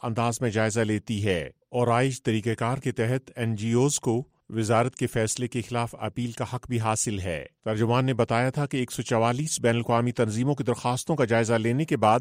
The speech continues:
ان میں سے ستر سے زائد کو کام کرنے کی اجازت دی گئی تھی، جبکہ متعدد تنظیموں کی طرف سے نئی درخواستوں کا جائزہ لیا جا رہا ہے،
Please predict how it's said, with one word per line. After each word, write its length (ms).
ان 160
میں 120
سے 140
ستر 340
سے 180
زائد 240
کو 120
کام 240
کرنے 300
کی 220
اجازت 500
دی 160
گئی 180
تھی، 380
جبکہ 320
متعدد 540
تنظیموں 420
کی 80
طرف 260
سے 160
نئی 200
درخواستوں 520
کا 100
جائزہ 340
لیا 260
جا 220
رہا 280
ہے، 220